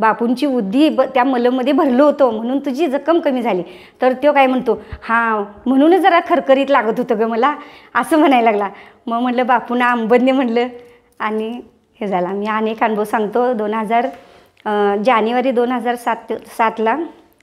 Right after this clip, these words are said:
असंच माझी तब्येत बिघडली. असं जेवायला बसलेलो आम्ही रात्रीचं सव्वा दहा वाजता आणि अचानक, अ, मला चक्कर यायला लागली. चक्कर यायला लागल्यावर,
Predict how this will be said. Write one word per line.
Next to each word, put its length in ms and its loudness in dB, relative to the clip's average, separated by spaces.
असंच 260 -4
माझी 320 0
तब्येत 260 2
बिघडली. 440 -4
असं 220 -6
जेवायला 400 0
बसलेलो 380 -2
आम्ही 200 0
रात्रीचं 520 -4
सव्वा 200 4
दहा 180 -2
वाजता 320 -4
आणि 180 -2
अचानक, 640 0
अ, 280 0
मला 180 0
चक्कर 360 0
यायला 240 2
लागली. 140 -8
चक्कर 280 0
यायला 200 4
लागल्यावर, 680 0